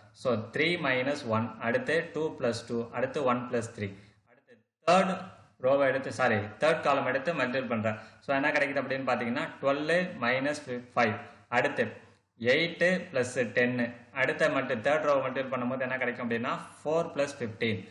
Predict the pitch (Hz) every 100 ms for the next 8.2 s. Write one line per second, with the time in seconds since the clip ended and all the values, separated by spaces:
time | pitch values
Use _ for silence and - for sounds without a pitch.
0 | - _ 151 147 151 160 147 139 - 135
1 | 143 131 123 131 135 123 131 123 - 143
2 | 165 170 - - 143 156 156 - 117 117
3 | 131 165 160 - 127 135 160 160 - _
4 | _ _ 135 151 147 127 123 127 143 165
5 | 165 - 135 143 143 151 - 131 135 123
6 | 117 120 107 107 104 127 120 113 117 147
7 | 151 156 147 110 110 95 - - _ 110
8 | 147 156